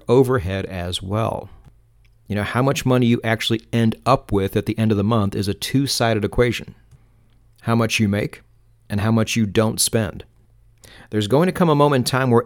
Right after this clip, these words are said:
everybody tries to sell off everything they own.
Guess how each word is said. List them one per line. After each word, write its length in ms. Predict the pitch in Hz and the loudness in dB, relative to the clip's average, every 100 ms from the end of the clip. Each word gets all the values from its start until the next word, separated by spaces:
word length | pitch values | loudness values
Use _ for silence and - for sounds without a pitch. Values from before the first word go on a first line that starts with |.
| - | 2
everybody 720 | 127 131 113 117 107 101 98 | 4 4 6 4 4 2 0
tries 320 | - 107 101 - | -2 -2 -2 -2
to 100 | 95 | -2
sell 340 | - 104 101 | 0 0 2
off 260 | 98 95 - | 2 -2 -2
everything 720 | 113 107 107 104 - 104 101 | 0 0 2 0 0 -2 -2
they 180 | 98 92 | -2 -2
own. 360 | 95 80 58 | -2 -4 -8